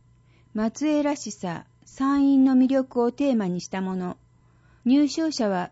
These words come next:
賞状、賞品が贈られます。出品料、千円、木枠代。作品、木枠返却可能。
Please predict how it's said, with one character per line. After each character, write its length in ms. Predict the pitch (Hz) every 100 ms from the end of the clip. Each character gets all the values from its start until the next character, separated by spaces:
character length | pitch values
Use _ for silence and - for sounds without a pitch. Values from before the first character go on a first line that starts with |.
| -
賞 300 | - 269 262
状、 340 | 254 240 233 -
賞 260 | - 285
品 240 | 277 285 262
が 140 | 262
贈 160 | 254 254
ら 100 | 240
れ 80 | 226
ま 160 | 220
す。 320 | - - - _ _ _ -
出 240 | - 254 -
品 240 | 302 294 214
料、 300 | 175 160 - -
千 400 | - 262 247 240
円、 300 | 226 208 - _ -
木 140 | 233
枠 280 | 247 262 226
代。 320 | 214 208 190 _ _ _ _ _ _ _
作 320 | - 247 247 285
品、 320 | 285 262 - _ -
木 140 | 247
枠 240 | 269 277 269
返 260 | 269 269
却 260 | 262 262 262
可 200 | 254 202
能。 360 | 196 190 175